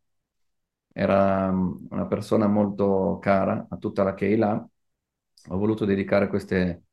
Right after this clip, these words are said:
questi ultimi minuti della, della, della lezione a una persona che ha scelto, come vi dicevo nelle ultime settimane, di appartenere a un popolo tanto odiato, perché tanto s-, non è che odiano noi, ma odiano lui, fin tanto che noi siamo dalla sua parte, siamo dalla parte giusta.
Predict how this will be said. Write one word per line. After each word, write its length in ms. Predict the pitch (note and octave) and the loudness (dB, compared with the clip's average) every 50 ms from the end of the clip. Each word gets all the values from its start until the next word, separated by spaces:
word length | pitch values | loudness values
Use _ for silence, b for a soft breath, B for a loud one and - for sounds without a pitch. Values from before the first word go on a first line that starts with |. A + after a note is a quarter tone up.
| _ _ _ _ _ | _ _ _ _ _
questi 260 | _ - A2+ A2+ - | _ -8 -4 0 2
ultimi 340 | A2+ A2+ A2+ A2+ A2 A2+ A2 | 2 2 4 2 2 2 2
minuti 280 | G#2+ A2 A2+ A2 - G#2 | 2 4 2 2 2 0
della, 260 | G2 G2 G2+ G2+ G#2 | 0 2 2 2 2
della, 460 | - G2+ G2+ G2 G2 G2 G2 F#2+ F#2 | 2 2 2 4 4 4 4 2 2
della 200 | F2 G2 G2+ G#2 | 2 2 2 4
lezione 420 | G#2+ A#2+ A#2+ A#2 - B2 C#3+ D3+ D3 | 4 4 2 4 4 4 4 6 6
a 40 | B2+ | 6
una 180 | A2+ A#2 A2 | 4 4 4
persona 500 | - A2 A2 A2 - C#3+ D3 D#3 D#3 D3 | 2 0 -2 0 2 4 4 6 4 2
che 200 | - - A2+ A2+ | 2 4 6 8
ha 180 | A#2+ B2+ C3+ B2+ | 8 8 8 6
scelto, 960 | - - - - B2+ B2+ B2+ A#2 A2 G#2+ G#2+ - - - E2+ E2 - - - _ _ _ _ _ _ _ _ _ _ _ _ _ _ _ _ _ _ _ _ _ _ _ _ _ _ _ _ | 4 0 0 4 6 6 6 6 6 4 2 0 -4 -6 -6 -6 -6 -10 -14 _ _ _ _ _ _ _ _ _ _ _ _ _ _ _ _ _ _ _ _ _ _ _ _ _ _ _ _
come 220 | - B2+ B2 B2 | -2 2 2 4
vi 100 | A2+ A#2 | 4 4
dicevo 340 | A#2 A#2 A#2 - B2 A#2+ A#2+ | 4 2 4 4 6 6 8
nelle 180 | A#2 A#2 A2+ A#2 | 8 8 8 8
ultime 340 | A#2 A#2 A#2 A#2 A2+ A2+ A2 | 6 6 4 4 2 2 0
settimane, 640 | - A2+ - - G#2+ G#2+ G#2+ G2+ G2 F#2 F2+ F#2+ | 0 0 0 2 4 4 4 4 2 2 0 0
di 80 | F#2+ G#2+ | 0 0
appartenere 600 | G#2+ G2 - A2 A#2 - A#2+ A2+ B2 C#3 D3+ C#3+ | 2 2 2 0 2 4 4 6 8 8 8 8
a 40 | B2+ | 8
un 140 | A#2+ A#2 A2+ | 6 4 6
popolo 460 | B2 C#3 D3 - F3+ F3 F3 - - | 6 4 6 6 4 4 4 2 4
tanto 340 | - D3 D#3 E3 C#3+ - C3 | 2 2 2 2 2 2 4
odiato, 540 | B2+ A#2 A2+ B2 C#3+ D3+ D#3+ D#3+ D#3+ F3+ E3+ | 4 6 8 8 10 10 8 8 6 4 2
perché 340 | F3 C#3+ B2+ - B2+ A#2 A#2 | 2 0 0 2 0 0 2
tanto 420 | - D3+ E3 F3 E3+ D#3+ D#3 D3+ B2 | 4 4 6 6 4 4 2 0 -2
s-, 180 | A2+ - - | -2 -2 -2
non 180 | B2+ B2 B2 C#3 | 2 2 4 4
è 80 | C#3+ B2 | 4 2
che 140 | - A2+ G#2+ | 2 2 4
odiano 340 | A2 A2+ G#2+ G#2+ G2+ G2+ G2 | 4 4 4 2 2 2 4
noi, 300 | G#2 A#2+ C3+ C#3 C#3+ C3 | 4 4 6 6 4 4
ma 140 | A2+ G#2 G2+ | 4 2 2
odiano 320 | A2+ A2+ A2 G#2 G2+ G2+ | 2 2 2 0 0 0
lui, 380 | G#2 A2 C3 C#3+ D3 D3 C#3+ C3+ | 2 2 4 4 4 2 2 0
fin 200 | - A2+ A2 G#2+ | 0 -2 0 2
tanto 360 | A2+ A#2+ B2 A#2+ A#2 A#2 G#2+ | 4 4 4 4 0 -2 -2
che 100 | - G#2+ | -2 0
noi 200 | G#2+ A#2 A#2+ A2+ | 2 2 2 2
siamo 280 | A2+ A2 A2+ A2+ G#2+ G2 | 2 2 0 2 2 0
dalla 200 | G2 G2 F#2 F#2 | 0 0 0 -2
sua 200 | - - G2 G2 | -2 -4 -2 0
parte, 320 | - A2+ A#2 A#2 A2 G#2+ | 0 0 0 0 -2 -6
siamo 280 | G2+ - G2+ G2 F#2+ F#2 | -6 -4 -4 -2 -2 -2
dalla 200 | F#2 F2+ E2+ - | -2 -4 -4 -4
parte 320 | - E2+ D#2+ - - E2 | -6 -8 -8 -8 -8 -10
giusta. 320 | - - _ - - _ | -10 -12 _ -20 -20 _